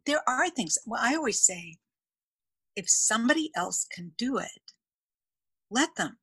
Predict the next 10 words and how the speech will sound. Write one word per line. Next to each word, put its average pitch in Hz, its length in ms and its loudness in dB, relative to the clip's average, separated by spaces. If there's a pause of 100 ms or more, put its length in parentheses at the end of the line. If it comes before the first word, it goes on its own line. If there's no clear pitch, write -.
(1400)
I 262 100 4
actually 220 360 -2 (120)
don't 233 320 2
wanna 170 320 -10
do 170 380 -12 (1300)
what 175 240 -2 (420)
somebody 165 400 0
else 156 220 -2
can 165 160 -10
do. 160 400 -12